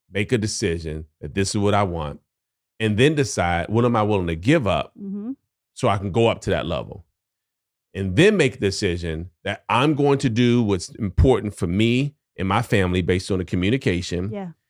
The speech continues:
Speaker 1: and not what someone else is doing for them and their family, because they may want something completely different, and what they may be willing to give up, you may not be willing to give up.
Speaker 2: Not
Speaker 1: And
Speaker 2: the
Speaker 1: that's
Speaker 2: same.
Speaker 1: you gotta be okay with that.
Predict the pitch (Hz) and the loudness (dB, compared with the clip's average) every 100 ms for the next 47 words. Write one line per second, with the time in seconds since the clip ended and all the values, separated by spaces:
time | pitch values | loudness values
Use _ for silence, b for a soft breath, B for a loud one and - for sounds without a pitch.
0 | _ - 107 95 110 120 120 110 139 123 | _ -2 0 2 2 0 -2 0 0 2
1 | 107 127 156 90 95 - - _ _ _ | 4 4 4 2 -2 -8 -16 _ _ _
2 | 107 98 117 104 101 98 90 107 95 92 | -6 2 4 4 2 0 2 2 2 2
3 | 143 147 92 80 82 85 87 110 104 160 | 2 2 -2 -2 -2 -4 0 0 2 2
4 | 147 120 113 117 - 110 113 120 110 110 | 2 2 0 0 -2 -2 -2 -2 0 0
5 | 208 147 156 120 - 107 104 98 104 131 | 2 2 0 -2 -2 -2 0 0 2 0
6 | - 107 131 135 127 117 113 101 90 113 | -2 0 2 2 2 2 2 2 0 2
7 | 107 117 147 117 - _ _ - 113 117 | 2 4 2 0 -4 _ _ 0 2 4
8 | 107 110 95 90 87 82 78 82 76 73 | 2 0 0 -2 -2 -2 -2 -4 -2 -4
9 | - - 92 85 87 - 110 95 92 82 | -4 -6 -4 -2 -4 -6 -6 -2 -2 -2
10 | 82 73 - 65 62 - 50 | -4 -4 -6 -8 -8 -10 -12